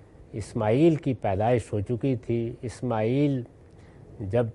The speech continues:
بڑی عمر کو پہنچے، یعنی اس قابل ہوئے کہ شعور کے ساتھ فیصلے کر سکیں،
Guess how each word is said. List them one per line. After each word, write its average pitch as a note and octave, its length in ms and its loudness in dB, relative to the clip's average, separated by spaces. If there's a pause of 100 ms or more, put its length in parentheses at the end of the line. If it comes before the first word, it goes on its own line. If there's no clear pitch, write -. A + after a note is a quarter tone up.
(1080)
بڑی D#3 220 6
عمر B2 280 6
کو A#2 180 0
پہنچے، A#2 440 2
یعنی G#2+ 300 2
اس F#2+ 180 -4
قابل B2+ 400 6
ہوئے A2+ 340 6
کہ G#2 300 0
شعور D3+ 420 4
کے C3+ 140 2
ساتھ A#2+ 360 2
فیصلے A2+ 360 -2
کر A2+ 180 -4
سکیں، A#2+ 460 2